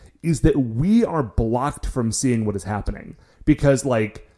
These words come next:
we see the girl being menaced, but the monster is actually sort of, like, hidden behind a pillar.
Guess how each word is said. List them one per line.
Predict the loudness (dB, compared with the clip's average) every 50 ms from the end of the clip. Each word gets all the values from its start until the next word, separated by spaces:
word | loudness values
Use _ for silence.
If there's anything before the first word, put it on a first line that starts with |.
| _ _ _ _ _ _ _ _ _ -8
we | -2 0 0 0
see | 0 -2 -2 0 0 2 2
the | 4 2
girl | 2 2 0 0 2 2 2
being | 2 2 0 0 0 0 0
menaced, | 0 2 2 0 0 -2 -4 -4 -6
but | -4 -2
the | 0
monster | 0 0 0 0 -2 -2 -4 -2 -2 0
is | 0 0
actually | 0 -2 -2 -4
sort | -6 -6 -6
of, | -6
like, | -6 -6
hidden | -2 0 0 0 0
behind | -2 -6 -6 -6 -6 -6
a | -6
pillar. | -4 -2 -2 -2 -2 -4 -6 -8 -12 -16